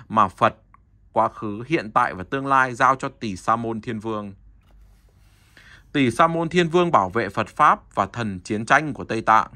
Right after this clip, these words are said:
Cùng với sự truyền bá của Phật giáo, Tỷ Sa Môn Thiên Vương đã đi từ Ấn Độ đến các vùng Trung Á,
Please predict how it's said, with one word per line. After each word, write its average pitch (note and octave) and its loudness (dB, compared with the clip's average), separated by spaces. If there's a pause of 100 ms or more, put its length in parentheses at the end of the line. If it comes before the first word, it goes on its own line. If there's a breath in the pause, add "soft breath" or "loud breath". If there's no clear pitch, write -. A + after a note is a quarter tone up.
(960 soft breath)
Cùng B2 4
với A2+ 2
sự C3+ 2
truyền G#2+ 2
bá G2 6
của B2 -4
Phật G#2 -2
giáo, G2 2
Tỷ B2+ 2
Sa C#3+ 4
Môn D#3 -4
Thiên D#3+ 0
Vương D#3+ 0
đã D#3 -2
đi E3 2
từ C#3+ -2
Ấn G2+ -2
Độ C3+ -2
đến G#2 -2
các F3 0
vùng G2+ -2
Trung C#3 -4
Á, G2+ 0